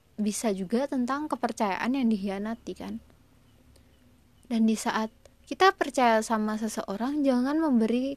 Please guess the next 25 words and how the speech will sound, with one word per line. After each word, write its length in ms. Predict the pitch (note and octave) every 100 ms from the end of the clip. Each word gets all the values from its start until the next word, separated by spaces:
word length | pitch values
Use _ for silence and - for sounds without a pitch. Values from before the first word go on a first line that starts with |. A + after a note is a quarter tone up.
| -
kepercayaan 640 | A#3+ B3+ A#3+ B3 A3+ B3
seratus 480 | C4 C#4 B3 A#3+ -
persen 480 | A#3 A3 - C4+ C4
pada 240 | G#3+ G3
orang 320 | G3 F#3+ G3
itu. 240 | G3 - - _ _ _ _ _ _ - _ _ _
Tapi 320 | - C#4 F4+
beri 480 | D4 A#3 A3+ C4 D#4
space 720 | - C4+ _ D4+ D#4+ - - - _ _
tiga 320 | - B3 B3 A3+
puluh 400 | A#3+ B3 D#4 C#4+
atau 720 | A#3+ - B3+ B3+ B3 B3 B3
empat 400 | B3 A#3+ A#3 -
puluh 160 | A#3+
persen 400 | A#3 A3 - C#4+
untuk 320 | C4+ C4+ B3 - -
hati 240 | A#3 - A3
kita 320 | A3+ B3 A#3+
kecewa. 480 | A#3+ - G3 F#3+ - _ _ _ _ _ _ _ - _ _ _ _ _ _
Intinya 320 | C4 B3 E4 G4+
kita 240 | F#4+ G#4
juga 240 | C#4+ B3
ngasih 320 | A#3 A#3 A3+ B3
space 480 | - E4 F4 -
buat 320 | - G#3 G#3+